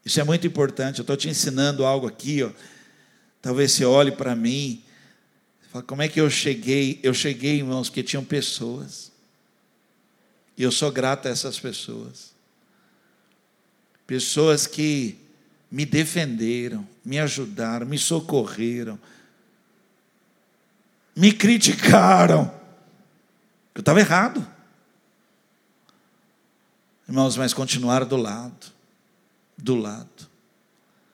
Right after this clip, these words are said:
Sou grato a pessoas assim, irmãos, que às vezes você, você vai escorando esse lado assim, ó,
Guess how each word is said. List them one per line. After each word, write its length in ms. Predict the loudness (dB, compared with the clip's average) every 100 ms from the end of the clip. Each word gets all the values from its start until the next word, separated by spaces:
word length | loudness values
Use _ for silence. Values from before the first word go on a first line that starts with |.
| _ _ _ _
Sou 200 | -2 -2
grato 360 | 0 0 0 -4
a 20 |
pessoas 400 | -4 -4 -4 -4
assim, 360 | -6 -4 -4
irmãos, 280 | -4 -4 -8
que 320 | -6 -4 -4 -8 -20 -20 _ _ _ _ _ _ _ _ -12
às 200 | -6 0
vezes 180 | 2 4
você, 140 | 2
você 220 | 2 0
vai 100 | 2
escorando 540 | 2 4 4 4 2 0
esse 120 | 0
lado 200 | 0 0
assim, 160 | 0 0
ó, 180 | -2